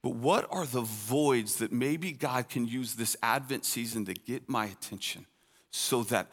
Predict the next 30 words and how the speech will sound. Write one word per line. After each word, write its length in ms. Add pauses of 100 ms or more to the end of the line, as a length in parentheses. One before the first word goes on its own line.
I 100
can 160
tell 260
others 320
about 220
them, 140
that, 140
so 160
that 160
I 100
can 160
be 100
aware 380
of 100
it, 100 (200)
and 100
that 140
I 60
can 180
be 120
conscious 520
of, 120
"Okay, 300
God, 300 (240)
I 80
want 180
to 80
invite 640
you 200
in 300